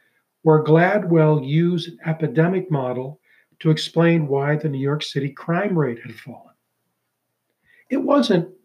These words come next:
because the mayor or the police chief did this or that,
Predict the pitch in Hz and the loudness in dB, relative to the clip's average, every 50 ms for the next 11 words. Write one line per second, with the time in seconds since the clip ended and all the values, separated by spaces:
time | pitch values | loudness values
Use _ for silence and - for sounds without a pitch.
0 | _ _ _ _ _ - 160 151 - - 165 156 156 151 - - 143 135 135 131 | _ _ _ _ _ -2 -2 -2 0 2 4 4 4 4 2 -2 -4 -2 0 0
1 | 139 143 143 156 156 160 160 165 170 180 165 156 156 156 147 156 156 151 - 151 | 0 2 2 4 2 2 2 0 -4 -6 -6 -4 -4 -2 -2 -4 -6 -4 -4 -4
2 | 147 147 143 139 - - - - 147 139 143 147 147 - _ _ - - - _ | -2 -2 -2 -4 -8 -12 -10 -6 -6 -6 -6 -6 -8 -12 _ _ -20 -20 -20 _
3 | _ _ - 156 151 151 - - 156 156 160 156 - 170 170 170 170 160 147 139 | _ _ 2 2 2 2 2 4 4 4 4 2 0 -2 -2 0 0 0 -2 -4
4 | 123 117 107 113 - | -4 -6 -10 -14 -18